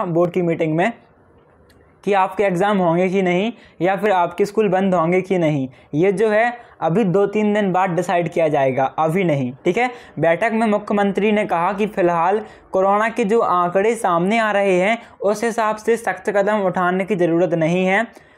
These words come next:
मास्क लगाने को लेकर सख्ती बढ़ाई जाए। स्कूल शिक्षा मंत्री इंदर सिंह परमार ने कहा कि आठवीं तक के स्कूल बंद कराए जाएं, लेकिन इस पर सीएम बोले, "इसके लिए अभी दो तीन दिन इंतज़ार करना होगा।" मतलब कि स्कूल बंद होने या ना होने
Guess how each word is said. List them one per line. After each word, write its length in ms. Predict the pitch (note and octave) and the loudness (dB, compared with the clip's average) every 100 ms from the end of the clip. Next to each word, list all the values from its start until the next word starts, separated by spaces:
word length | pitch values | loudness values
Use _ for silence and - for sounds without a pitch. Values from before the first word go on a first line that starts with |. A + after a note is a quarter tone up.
| _ | _
मास्क 320 | E3 F#3+ A#3 | 0 0 0
लगाने 420 | A3+ A3 A3 A3 A3 | 2 2 2 0 0
को 120 | A3 | 0
लेकर 280 | G3+ F#3+ G#3 | 2 0 0
सख्ती 400 | G3 F3 - G3+ | -2 -6 -2 0
बढ़ाई 360 | E3 D#3 E3 | 2 2 2
जाए। 280 | F3+ F#3 G#3 G#3 - - | 2 2 0 -6 -10 -4
स्कूल 340 | E3+ - A#3 | -4 0 0
शिक्षा 340 | A3+ G#3 A3 G#3+ | 0 -4 0 0
मंत्री 520 | F#3+ F3 F3+ G#3 G#3+ - - | 0 0 0 0 -2 -14 -4
इंदर 300 | F#3 G#3+ A#3 | 0 2 0
सिंह 240 | G#3+ A3 | 0 -2
परमार 340 | F#3+ F#3 F#3 G3 | 0 2 2 0
ने 160 | G3 | 0
कहा 240 | F#3 F3+ F3+ | 0 0 -2
कि 160 | F3+ | 0
आठवीं 380 | G3+ E3 D#3 F#3+ | 2 2 0 0
तक 160 | G3 G3 | 0 0
के 100 | F#3+ | -2
स्कूल 220 | - G#3 | 0 0
बंद 340 | E3 F#3 G#3+ | 2 0 0
कराए 360 | G#3+ G3+ F3+ D#3 | 0 0 2 2
जाएं, 240 | D3 C3+ B2+ - - | 2 -2 -6 -16 -4
लेकिन 480 | F3+ A3 G#3 A#3 A#3 - _ - | 0 2 2 -2 -4 -10 _ -6
इस 160 | F3+ | -4
पर 140 | - A3+ | -2 -2
सीएम 460 | A#3 G#3+ A3+ A#3 | 0 0 2 0
बोले, 380 | G3+ E3 F3+ F3+ | -2 0 2 4
"इसके 500 | A3+ - F3+ - A3 | 2 0 -2 0 0
लिए 240 | G3+ G3+ | 2 2
अभी 300 | A3+ F3+ E3+ | 2 0 0
दो 220 | G3+ F3 F3+ | 2 2 0
तीन 280 | F3+ F3+ | 0 0
दिन 160 | F3 G#3 | 0 0
इंतज़ार 460 | F3+ E3+ D#3+ D#3+ F3 | -2 -2 0 0 0
करना 280 | F3 F3 | 0 0
होगा।" 360 | F3 D#3+ D3 C3 - - | 2 2 2 0 -6 -8
मतलब 320 | F#3 F#3+ A3+ A3 | -4 0 0 0
कि 140 | G#3+ | -2
स्कूल 240 | G#3+ G#3+ | 2 0
बंद 260 | F#3+ F#3+ F#3+ | 2 0 2
होने 360 | F#3 F3 F#3 F#3 - - | 2 2 0 -4 -16 -4
या 140 | D#3 | 0
ना 140 | E3+ F3+ | 2 2
होने 420 | F3+ F3 F3 F3+ | 2 0 0 -2